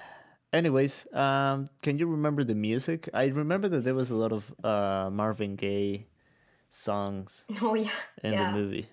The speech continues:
Speaker 1: which I thought it was really cool. I think most of the songs, songs come from the same album, which is, like, his most famous album, um, What's Going On.
Speaker 2: Hmm.
Speaker 1: Uh, but yeah, I thought that was really cool.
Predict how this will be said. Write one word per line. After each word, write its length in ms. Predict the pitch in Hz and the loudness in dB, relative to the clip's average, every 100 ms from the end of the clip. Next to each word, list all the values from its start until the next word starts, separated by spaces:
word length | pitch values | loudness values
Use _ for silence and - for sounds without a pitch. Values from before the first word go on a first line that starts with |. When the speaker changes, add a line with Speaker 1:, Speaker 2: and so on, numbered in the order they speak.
| - | -4
Speaker 1:
which 320 | 135 147 - | -2 0 0
I 140 | 160 | 2
thought 180 | 165 226 | 2 2
it 60 | 202 | 2
was 320 | 139 - - - | 0 -4 -12 -4
really 200 | 160 113 | -2 0
cool. 340 | 139 123 110 _ _ _ - | -2 -4 -4 _ _ _ -2
I 80 | 151 | 0
think 240 | 220 - | 0 -4
most 320 | 165 160 160 | -2 -2 0
of 80 | 131 | -2
the 60 | 107 | -2
songs, 400 | 127 120 - - - | -2 -4 -6 -14 -10
songs 480 | - 131 123 113 | -2 0 0 -4
come 300 | - 123 113 | -2 0 0
from 260 | 110 110 101 | 0 -2 -2
the 180 | 95 92 | -2 -2
same 400 | - 104 98 95 | 0 0 0 -2
album, 640 | 95 98 98 - - - 131 _ _ _ _ _ _ - | 0 0 -2 -6 -10 -12 -16 _ _ _ _ _ _ -10
which 180 | 101 101 | -6 -4
is, 180 | 92 98 | -4 -4
like, 220 | 92 - | -4 -6
his 200 | 92 - | -10 -6
most 180 | 92 - | -8 -6
famous 360 | - 73 82 - | -8 -10 -8 -8
album, 400 | - - - - _ - | -8 -10 -14 -16 _ -12
um, 380 | 76 - - - _ _ _ - | -10 -8 -10 -16 _ _ _ -14
What's 180 | - - | -12 -10
Going 260 | 78 76 | -10 -8
On. 180 | - 135 - _ - - - - - - - _ _ _ _ - | -10 -12 -18 _ -20 -20 -20 -20 -20 -20 -20 _ _ _ _ -6
Speaker 2:
Hmm. 60 | 98 | -2
Speaker 1:
Uh, 480 | 90 87 82 85 92 104 - _ _ _ _ _ _ _ _ _ - | -2 -2 -4 -6 -12 -18 -20 _ _ _ _ _ _ _ _ _ -2
but 100 | 117 | 2
yeah, 140 | 120 | 4
I 60 | 117 | 2
thought 140 | 170 | 2
that 100 | 185 | 2
was 140 | 151 | 2
really 140 | 156 135 | 0 0
cool. 220 | 151 | -2